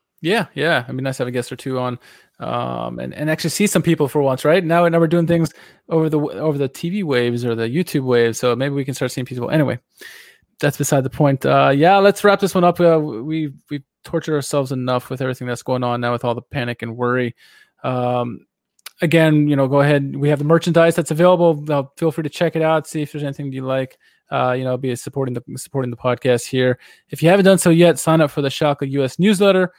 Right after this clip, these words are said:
You know, just simply put in your email address and you get them monthly. Um, keep tuning in each week,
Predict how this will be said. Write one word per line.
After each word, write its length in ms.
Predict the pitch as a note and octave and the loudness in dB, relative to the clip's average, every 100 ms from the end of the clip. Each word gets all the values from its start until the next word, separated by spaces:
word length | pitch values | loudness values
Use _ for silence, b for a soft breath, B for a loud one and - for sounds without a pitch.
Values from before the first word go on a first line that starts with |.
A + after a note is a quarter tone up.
| b b - | b b -6
You 80 | |
know, 100 | C3+ | -4
just 140 | B2+ - | -4 -6
simply 240 | E3 D#3 | -6 -6
put 180 | D3 D3+ | -6 -6
in 60 | D3 | -6
your 80 | C#3 | -6
email 240 | D3 C#3 | -6 -4
address 360 | C3+ C#3 C#3 - | -4 -4 -6 -6
and 80 | |
you 60 | B2 | -8
get 220 | B2+ B2+ | -4 -4
them 100 | B2+ | -4
monthly. 540 | B2 C3 B2+ C#3 C3 _ _ _ _ _ | -6 -6 -6 -6 -6 _ _ _ _ _
Um, 480 | C#3 C3 B2+ B2 B2+ _ | -4 -2 0 -2 -6 _
keep 180 | D#3 D3 | -8 -4
tuning 240 | F3+ F#3 | 2 4
in 160 | F3+ F3+ | 4 2
each 300 | F#3+ F#3+ - | 0 -4 0
week, 380 | F#3 F#3+ - | 0 0 -4